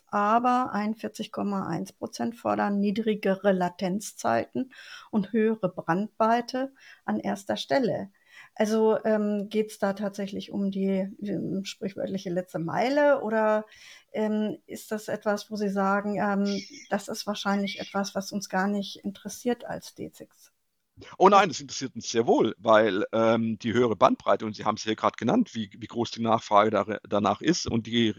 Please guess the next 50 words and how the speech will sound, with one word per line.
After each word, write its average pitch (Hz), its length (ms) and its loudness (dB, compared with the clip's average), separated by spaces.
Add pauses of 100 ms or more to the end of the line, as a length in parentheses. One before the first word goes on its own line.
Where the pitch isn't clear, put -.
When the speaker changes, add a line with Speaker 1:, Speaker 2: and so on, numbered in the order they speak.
Speaker 2:
geringere 120 580 4
Latenz, 117 400 2
und 120 80 0
es 104 120 -4
geht 143 160 -4
ja 120 40 4
ein 110 80 -2
Stück - 240 -10
weit 120 160 2
einher 135 320 2
miteinander. 120 560 0 (680)
Ähm, 135 260 8 (200)
das 135 120 -2
ist 185 180 -8
nicht 233 160 2
nur 151 80 2
die 131 100 4
letzte, 113 560 4
äh, 107 120 2
Meile. 87 460 4 (140)
Das 110 120 -8
ist 156 80 -10
natürlich 180 560 -2
auch 185 300 8
die 117 100 -10
letzte 104 320 -6
Meile, 101 400 2 (340)
aber 120 220 6
wenn 127 160 0
Sie 123 140 -2
halt, 123 440 4
ähm, 117 320 4
nur 160 160 2
die 240 80 -2
letzte 117 300 0
Meile 107 280 4
ausbauen 117 440 2
und 117 140 0
dann 113 260 2
vergessen, 117 500 0
die, 107 300 -2
die 107 140 -4
Netze 110 300 2
dazwischen 104 460 0
auszubauen 101 520 4
und 107 80 2
die 120 140 -2
Internet-Backbones 120 840 2
auszubauen, 104 720 4
ja, 107 240 2